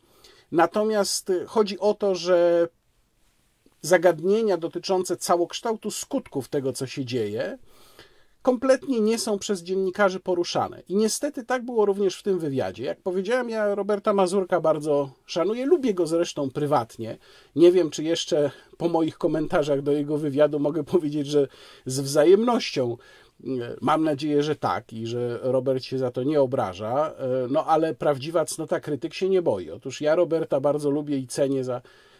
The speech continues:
wiele z jego wywiadów, a zrobił ich, e, zdaje się, że to podliczył niedawno, mm, no to już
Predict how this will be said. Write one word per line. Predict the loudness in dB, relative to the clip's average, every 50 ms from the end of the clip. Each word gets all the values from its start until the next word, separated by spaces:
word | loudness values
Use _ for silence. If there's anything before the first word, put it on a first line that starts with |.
| _ -12
wiele | -4 4 6 6 6 6 4 2
z | 0
jego | -2 -2 -2 0 -2 -2
wywiadów, | -2 -2 0 2 2 2 2 0 -2 -4 -4
a | -6
zrobił | -4 0 0 0 0 0 -2 -2
ich, | -4 -6 -8 -12 -12 -8
e, | -6 -4 -4 -4 -6 -8 -10 -18 _ _ -16 -10
zdaje | -2 -2 -2 -2
się, | 0 -2 -6
że | -4
to | -4 -8
podliczył | -4 -4 -4 -4 -2 -4 -4 -4 -4 -4 -4 -4
niedawno, | -4 -2 0 2 2 0 0 -2 -6 -6 -8 -10 -14 _ _ -12
mm, | -8 -8 -6 -6 -6 -8 -8 -8 -10 -12 -14 _ _ _ _ _ _ _ _ _ _
no | 2 2 2 2 0 -4 _ _ -4
to | -2 -2
już | -2 -4 -8 -12 -14